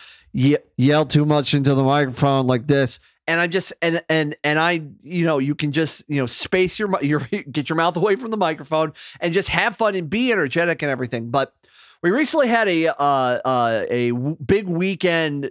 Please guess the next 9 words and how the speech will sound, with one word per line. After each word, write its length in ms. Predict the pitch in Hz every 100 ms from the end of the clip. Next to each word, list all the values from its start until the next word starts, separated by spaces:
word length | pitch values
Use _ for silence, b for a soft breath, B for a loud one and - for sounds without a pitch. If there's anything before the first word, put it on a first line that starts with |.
| 131
deathmatch 580 | 117 180 180 160 147 -
tournament, 600 | 175 160 139 120 113 - B B B B
uh, 420 | - 127 123 117 110
just 520 | 131 - 156 214 - 196
back 220 | 190 151
in 120 | 135
August. 680 | 123 135 127 85 85 - - b b b b 143
And, 360 | 143 139 131
uh, 420 | 127 120 113 110